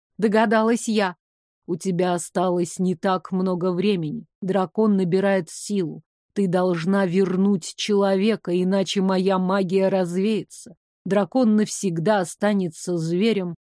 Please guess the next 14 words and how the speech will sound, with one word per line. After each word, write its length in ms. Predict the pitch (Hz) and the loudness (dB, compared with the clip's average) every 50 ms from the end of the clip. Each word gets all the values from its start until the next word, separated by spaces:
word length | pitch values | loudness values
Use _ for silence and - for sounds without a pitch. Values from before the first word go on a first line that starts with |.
| _ - | _ -4
и 100 | 202 175 | -4 -2
погрузит 760 | - 208 196 180 196 196 202 185 160 170 208 214 - - _ _ | 0 0 2 2 2 2 2 2 0 0 0 -2 -2 -4 _ _
мир 380 | 190 190 196 202 196 180 170 156 | 0 2 4 4 4 2 0 -4
в 80 | - | -10
хаос». 640 | - - - - 202 202 185 165 156 160 - - - _ _ _ _ _ _ _ _ _ _ _ _ | -16 -10 -4 0 2 2 2 0 -2 -4 -8 -14 -20 _ _ _ _ _ _ _ _ _ _ _ _
«Но 320 | - 277 285 311 311 311 - _ _ | -4 0 2 2 2 2 0 _ _
как?» 500 | - - 339 339 320 277 233 - - - _ _ _ _ _ _ _ _ - | -4 0 2 2 4 2 0 -2 -6 -16 _ _ _ _ _ _ _ _ -2
Я 240 | 226 226 277 294 | 0 4 4 4
обвела 400 | 269 226 214 254 285 285 285 277 | 4 4 2 2 4 4 4 4
взглядом 600 | 226 220 196 214 208 262 294 294 277 262 254 240 | 2 0 -2 0 2 2 4 4 4 4 2 2
бесконечные 800 | 220 247 247 - - 254 247 247 254 277 247 - - - 247 247 | 2 2 0 0 0 0 2 4 4 2 0 0 0 2 2 2
полки 500 | - - - 269 269 254 - - - 262 | 2 0 0 0 0 0 -2 -2 -2 -2
с 140 | 233 - - | -2 -2 -6
книгами. 640 | - - 240 262 254 247 208 208 220 202 202 196 196 | -6 -2 2 2 2 2 2 0 0 -2 -2 -4 -6